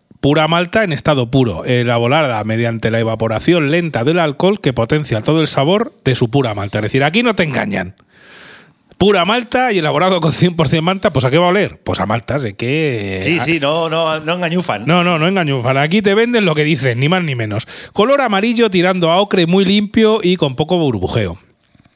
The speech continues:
Speaker 1: En cuanto a sabor, pues primero te da un toque leve de acidez y luego te deja el regusto a malta total.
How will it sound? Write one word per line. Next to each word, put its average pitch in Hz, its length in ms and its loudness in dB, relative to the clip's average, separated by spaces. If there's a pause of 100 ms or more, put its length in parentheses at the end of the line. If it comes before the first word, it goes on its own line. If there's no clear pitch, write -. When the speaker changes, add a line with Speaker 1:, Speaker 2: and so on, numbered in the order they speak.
(100)
Speaker 1:
En 165 100 2
cuanto 170 260 0
a 165 40 0
sabor, 185 380 0 (240)
pues 151 140 2
primero 175 340 2
te 185 140 2
da 190 80 2
un 185 100 -2
toque 185 260 0
leve 190 220 0
de 147 140 2
acidez 196 420 2
y 156 60 2
luego 165 220 2
te 180 120 0
deja 160 320 0
el 143 140 0
regusto 180 520 0
a 147 80 -2
malta 156 360 -2
total. 104 340 -4